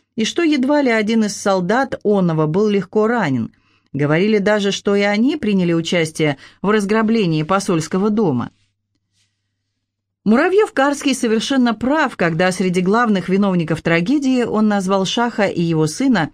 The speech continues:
губернатора Зели Султана, которые, зная о начавшихся беспорядках и штурме, не спешили посылать войска для разогнания собравшегося народа.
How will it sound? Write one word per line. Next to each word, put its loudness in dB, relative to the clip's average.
губернатора 0
Зели 0
Султана, -2
которые, 0
зная 0
о -2
начавшихся -2
беспорядках -2
и -4
штурме, 0
не 2
спешили -2
посылать -2
войска -2
для 0
разогнания 0
собравшегося 0
народа. 0